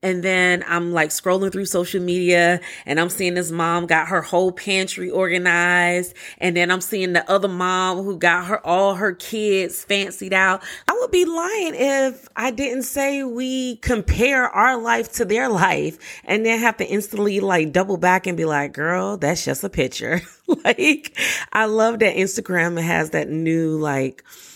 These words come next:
reel where it's, like, Instagram versus reality and people are really showing the reality of it. I can show you anything on this screen, but my reality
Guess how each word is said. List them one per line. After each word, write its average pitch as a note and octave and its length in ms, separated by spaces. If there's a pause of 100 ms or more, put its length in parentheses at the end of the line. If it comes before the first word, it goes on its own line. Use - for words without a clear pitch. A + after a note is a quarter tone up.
(200)
reel E3 560
where D3+ 200
it's, C#3+ 160
like, C3+ 260
Instagram D3+ 1040
versus C#3 460
reality D3 800
and C3+ 120
people E3 300
are D3 180
really C#3+ 220
showing C#3 480
the C#3 80
reality C#3 720
of D3+ 240
it. E3 320
I C4+ 160
can C4 180
show B3 300
you A#3+ 340
anything A#3 720
on G#3+ 260
this G#3 220
screen, A#3+ 680
but G3 240
my F#3 200
reality F3 640